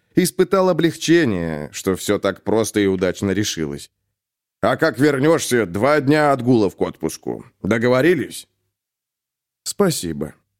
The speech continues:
Лишними не будут», пожал на прощание протянутую начальственную длань Чикатило. За окнами давно стемнело.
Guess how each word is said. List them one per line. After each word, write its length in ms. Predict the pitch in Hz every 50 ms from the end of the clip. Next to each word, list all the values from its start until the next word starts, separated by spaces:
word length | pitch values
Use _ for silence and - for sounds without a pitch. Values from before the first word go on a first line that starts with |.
| _ _ _ _ _ _ _ _ -
Лишними 680 | 160 170 170 180 160 - - 151 147 143 143 139 123 113 - _
не 220 | - 131 131 127 120
будут», 360 | 113 110 95 85 76 - - _ _ _ _ _ _ _ _ _ _
пожал 360 | - 131 127 110 117 110 101 101
на 120 | 104 98
прощание 560 | - 104 104 98 - - 107 101 98 101 98
протянутую 600 | - 107 101 95 - 98 95 98 95 - 95 95
начальственную 800 | 95 98 92 - 101 92 87 - - 95 90 87 87 87 85 85
длань 380 | 92 92 101 104 101 95 87 - _ _ _ _ _ -
Чикатило. 760 | - 120 110 - - 104 101 - - 73 - 78 78 82 - _ _ _ _ _ _ _ _ _ _ _ _ _ _ _ _ _ _ _ _ _ _ _ _ _ _ _ _ _ _ _ _ _ _ _ _ _ _ _ _ _
За 220 | - 110 - 147 160
окнами 480 | 202 233 240 - 226 226 220 214 208
давно 380 | 160 151 151 131 123 139 139 120
стемнело. 720 | - - - 117 120 113 107 101 90 85 78 78 78 78